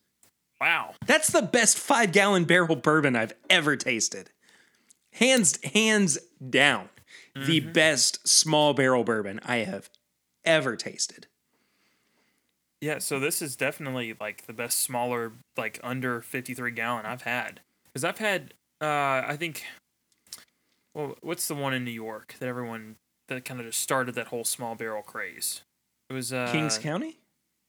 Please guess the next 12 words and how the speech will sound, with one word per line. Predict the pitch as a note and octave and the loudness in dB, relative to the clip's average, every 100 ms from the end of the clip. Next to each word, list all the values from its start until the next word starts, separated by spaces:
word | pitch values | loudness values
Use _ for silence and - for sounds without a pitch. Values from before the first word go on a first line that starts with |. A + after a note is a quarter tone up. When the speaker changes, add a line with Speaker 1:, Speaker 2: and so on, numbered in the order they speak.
| _ _ _ - | _ _ _ -8
Speaker 1:
No, | D#3+ F3 E3+ E3+ E3 | -4 -2 -2 -4 -6
no, | C#3+ C#3+ C#3+ | -6 -4 -2
it | C#3 | -4
was | C#3 - | -6 -2
the | |
small, | C#3+ - D3+ D3+ D3+ | -2 -2 -2 -2 -2
squatty | D3+ - C#3+ C#3 C#3 | -2 -2 -2 0 -2
one. | C3+ C#3 C#3 C#3 C#3 | -4 -4 -4 -4 -2
Speaker 2:
Oh, | F#3+ G3+ | -2 -2
oh, | G3 G#3 G3+ F3 C#3 G#2 | -4 -2 0 0 0 -2
oh, | D3+ D3+ C3 G2+ G2 _ _ _ _ _ _ _ _ | 0 0 0 -2 -8 _ _ _ _ _ _ _ _
oh. | - | -10